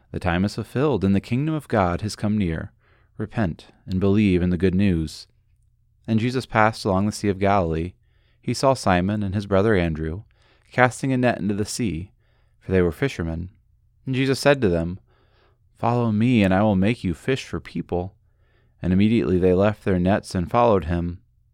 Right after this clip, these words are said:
As he went a little further, he saw James, son of Zebedee, and his brother John, who were in their boat mending their nets.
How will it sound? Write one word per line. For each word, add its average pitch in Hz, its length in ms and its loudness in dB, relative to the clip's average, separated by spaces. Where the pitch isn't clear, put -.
As 120 160 -4
he 147 80 0
went 156 240 0
a 147 40 0
little 127 200 2
further, 98 400 2
he 98 120 -4
saw 113 220 2
James, 98 440 2
son 107 120 0
of 98 120 0
Zebedee, 85 500 0
and 90 60 -2
his 87 100 -2
brother 87 260 0
John, 98 560 0
who 113 100 -4
were 101 100 4
in 90 180 2
their 113 120 2
boat 87 260 0
mending 90 380 -2
their 95 100 -2
nets. - 540 -4